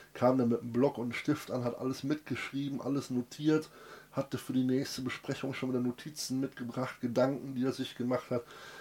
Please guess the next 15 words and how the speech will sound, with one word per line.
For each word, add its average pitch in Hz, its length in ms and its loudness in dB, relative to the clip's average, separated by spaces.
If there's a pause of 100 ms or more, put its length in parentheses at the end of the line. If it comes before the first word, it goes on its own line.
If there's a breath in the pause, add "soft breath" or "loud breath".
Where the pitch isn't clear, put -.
(220 loud breath)
Sachen, 143 400 4
die 123 180 0
ich - 160 -8
mir 147 200 0
alle 139 120 -4
im 131 160 -6
Kopf - 300 -6
speichere, 107 600 -2 (200)
die 107 100 -6
hat 120 160 -6
er 131 220 6
schön 143 340 2
zu - 160 -8
Papier 147 440 2
gebracht, 147 500 4